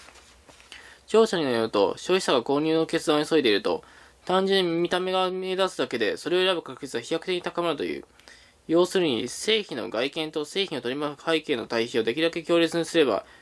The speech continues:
選んでもらえる確率が高まるというわけだ。注意だけでなく価値観も。脳にいくつかの数字を投げかけると、それらをアンカリングしようと脳の機能が過熱状態になる。数字が現れると脳は必ずそれらの価値観のアンカーとして活用するのだ。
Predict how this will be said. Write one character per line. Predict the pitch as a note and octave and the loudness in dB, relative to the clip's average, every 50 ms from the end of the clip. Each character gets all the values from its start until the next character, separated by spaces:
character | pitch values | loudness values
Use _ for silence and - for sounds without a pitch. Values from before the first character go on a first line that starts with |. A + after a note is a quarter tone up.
| _ _ | _ _
選 | D3 D#3 F3+ G3 | -2 0 0 0
ん | G3+ | 0
で | F#3 D3+ | -2 -2
も | C3+ B2 | 2 2
ら | A2+ | 2
え | |
る | A2+ A#2 | 2 0
確 | B2+ B2+ | -2 -6
率 | A#2+ - - | -8 -6 -4
が | C3 A#2+ A2+ | -2 -2 -2
高 | C3 - E3 | -4 -6 -6
ま | F3+ G3 F#3+ | -4 -4 -2
る | |
と | - C3 | 0 0
い | G#2+ | 0
う | F#2 | -2
わ | F2+ | -2
け | F#2 E2+ | -4 -6
だ。 | C#2+ C2+ - - - - _ _ _ _ _ - - _ _ _ _ _ _ _ | -6 -6 -8 -10 -16 -20 _ _ _ _ _ -20 -20 _ _ _ _ _ _ _
注 | - - - A3 A3+ | -8 0 2 4 4
意 | A3 F#3+ | 6 4
だ | D3+ C3+ | 4 2
け | C3+ | 2
で | A#2 | 2
な | G#2+ G#2+ | 2 2
く | G#2 G#2+ | 0 -4
価 | - - A2+ A2+ | -4 -2 -2 -2
値 | - - | -2 -2
観 | - D#3+ C3 G2 E2 | 0 0 0 0 -2
も。 | D#2 B1 - - _ _ _ _ _ _ _ _ _ | -8 -18 -20 -20 _ _ _ _ _ _ _ _ _
脳 | - F#3+ G#3 G#3+ | -6 -4 -2 -2
に | G3+ G3+ | -2 -4
い | G3+ | -6
く | - | -8
つ | - - | -8 -2
か | - D#3 | 0 0
の | B2 A2+ | 0 0
数 | - D3 C#3 | 0 -2 -2
字 | C3+ C#3 | -2 0
を | B2+ | 0
投 | B2 B2 | 0 -2
げ | C3 | -2
か | C3+ - C#3 | -4 -6 -2
け | D3 C3+ | 0 2
る | B2 - | 2 2
と、 | - F2+ D#2 - - | 0 -2 -4 -4 -8
そ | - - - | -10 -4 -2
れ | F3 G3 | 0 2
ら | G#3+ G#3 F3 C3+ | 2 2 2 2
を | |
ア | B2+ | 0
ン | D3+ | -2
カ | D3+ F3+ E3+ | -2 -4 -4
リ | F3 F3+ | -4 -4
ン | F3+ | -6
グ | F3 | -8
し | E3 - F#3+ | -6 -4 -2
よ | F3 E3 | -2 -2
う | |
と | - F#2+ E2+ | -2 -4 -4
脳 | A#2 D3+ F#3 | -2 -2 -2
の | F#3+ F3 | -2 -2
機 | D3 C#3 | 0 0
能 | B2+ A#2+ | 2 2
が | G2+ G2 | 0 0
過 | - B2 | -2 -2
熱 | D3 D#3+ D#3 E3+ | -2 -4 -2 -2
状 | E3 C#3 | -2 0
態 | - G2+ F#2 | 0 -2 -2
に | E2 | -2
な | D#2 | -4
る。 | C2 - - - _ _ - - - - - _ _ | -6 -8 -12 -16 _ _ -20 -20 -20 -20 -20 _ _
数 | - - - G#3 A3 | -6 2 4 4 4
字 | G#3+ A#3 A3 | 4 4 4
が | A3 | 4
現 | G#3+ G#3+ G#3+ | 4 4 2
れ | G#3 | 0
る | F#3+ | -2
と | D#3 B2 G#2+ F#2+ | -2 -2 -4 -4
脳 | G2 C3 E3 G3 | -4 -6 -4 -2
は | F#3+ D3 | -2 -2
必 | - A2+ B2 C#3+ | 0 -2 -2 -2
ず | D#3+ E3 | -2 -2
そ | - F#3+ | -2 -2
れ | G3 F#3 | -2 0
ら | F3 | 0
の | D3+ B2 G#2+ | 0 0 0
価 | A2+ A2 | -2 -6
値 | - - | -6 -4
観 | - A#2+ G#2+ | -2 -2 -2
の | G2+ E2 A2 | -2 -2 -2
ア | E3 F#3 | -2 -2
ン | - | 0
カ | F3 | 0
ー | E3 | -2
と | F3+ | -2
し | F3 E3+ | -2 -4
て | - | -4
活 | - C3+ - - | -4 -4 0 0
用 | A#2 G#2+ | 0 0
す | - B2+ | 0 -2
る | A2 | -4
の | G2+ F2 | -4 -4
だ。 | D#2 C#2 C#2 | -4 -6 -6